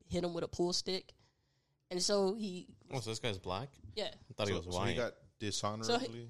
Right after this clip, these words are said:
Speaker 1: no, but it was,
Speaker 3: discharged?
Speaker 1: no, it was an honorable discharge though. He said he was honor-, it was, like, the, it wasn't a bad one. So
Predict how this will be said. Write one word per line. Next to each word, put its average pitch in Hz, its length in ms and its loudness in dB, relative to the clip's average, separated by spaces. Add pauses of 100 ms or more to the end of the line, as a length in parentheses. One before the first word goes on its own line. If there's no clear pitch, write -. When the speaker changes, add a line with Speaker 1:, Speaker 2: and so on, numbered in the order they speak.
Speaker 1:
no, 254 160 4
but 226 120 4
it 240 60 4
was, 220 100 0
Speaker 3:
discharged? 226 140 -2
Speaker 1:
no, 269 120 6
it 240 60 6
was 202 120 0
an 160 120 -2
honorable 202 460 2
discharge 170 540 -6
though. 160 140 -2
He 180 140 0
said 214 180 4
he 226 80 -8
was 180 200 -8
honor-, 180 320 0 (200)
it 180 60 6
was, 185 100 6
like, 180 180 8
the, 165 260 4
it 190 40 6
wasn't 214 260 6
a 165 60 -2
bad 160 340 -2
one. - 300 -14 (160)
So - 360 -8